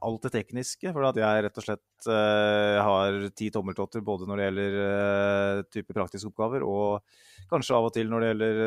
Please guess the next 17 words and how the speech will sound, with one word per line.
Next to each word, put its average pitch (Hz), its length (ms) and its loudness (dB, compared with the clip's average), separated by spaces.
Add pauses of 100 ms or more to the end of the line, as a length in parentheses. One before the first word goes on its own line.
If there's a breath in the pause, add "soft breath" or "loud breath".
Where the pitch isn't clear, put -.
sånne 104 200 -4
tekniske 101 360 -10
ting 101 120 -8
som 107 120 -12
det 101 80 0
her 98 160 0
også. 127 160 -6 (160)
Ehm, 113 540 0 (1200 loud breath)
eh, 110 480 -2
jeg 110 160 2
er 104 80 2
jo 107 80 -4
sånn 110 160 -6
type 104 200 -6
at 101 120 -4
hvis, - 340 -8
eh, 104 1080 2